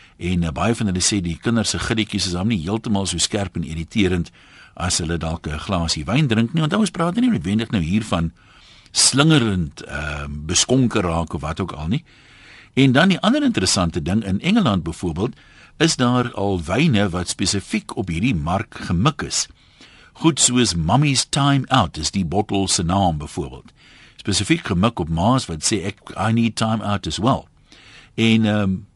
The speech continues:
Mad Housewife vir, eh, vrouens wat, ehm,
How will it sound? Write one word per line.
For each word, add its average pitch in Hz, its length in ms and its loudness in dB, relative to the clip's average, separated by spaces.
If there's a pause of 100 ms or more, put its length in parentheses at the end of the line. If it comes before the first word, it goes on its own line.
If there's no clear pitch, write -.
(220)
Mad 127 500 0
Housewife 107 720 0 (540)
vir, 92 320 -2
eh, 90 240 -2
vrouens 104 640 0
wat, 82 340 -6
ehm, 78 320 -6